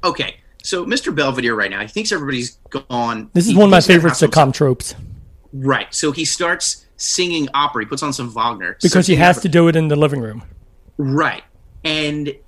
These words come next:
Speaker 1: he has, happens to just have on hand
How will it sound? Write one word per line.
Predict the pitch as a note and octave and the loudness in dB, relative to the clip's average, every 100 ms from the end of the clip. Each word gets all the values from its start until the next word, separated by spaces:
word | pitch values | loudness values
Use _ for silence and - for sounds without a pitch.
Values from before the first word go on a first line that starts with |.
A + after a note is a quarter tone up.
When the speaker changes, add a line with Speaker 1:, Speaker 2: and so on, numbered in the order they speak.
| _ | _
Speaker 1:
he | - F#3+ F#3 | -10 -6 -4
has, | - F3 G3+ F3+ D#3 - - _ | -4 -4 -2 -2 -2 -4 -8 _
happens | - D#3 C#3 F#3+ C3+ - | -8 -6 -2 0 0 -2
to | - | -4
just | B2+ - | -6 -8
have | B2+ C#3+ C#3+ | -6 -6 -6
on | B2+ | -8
hand | - C3 A#2+ G2+ | -6 -6 -6 -8